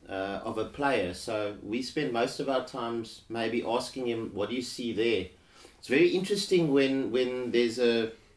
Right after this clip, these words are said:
there's a meeting of minds and there's a mutual, um, kind of like,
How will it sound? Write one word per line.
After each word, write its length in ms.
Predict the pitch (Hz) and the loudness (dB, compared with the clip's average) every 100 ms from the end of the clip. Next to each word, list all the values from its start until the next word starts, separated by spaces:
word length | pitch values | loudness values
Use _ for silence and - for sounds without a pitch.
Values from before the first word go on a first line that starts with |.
| _ - - - _ | _ -20 -20 -20 _
there's 180 | 117 120 | -4 0
a 40 | |
meeting 360 | 120 131 170 147 | 0 0 0 0
of 140 | 123 | 0
minds 500 | 107 123 127 110 95 | 0 2 2 0 -4
and 200 | - 113 | -6 -4
there's 180 | 113 113 | -2 -2
a 60 | 117 | -2
mutual, 760 | 113 123 127 160 135 123 120 - | -2 -2 0 2 2 4 2 2
um, 340 | 107 104 104 | 0 0 -4
kind 220 | 104 120 | -6 -4
of 160 | 117 113 | -2 -2
like, 320 | 113 110 - | -2 -2 -6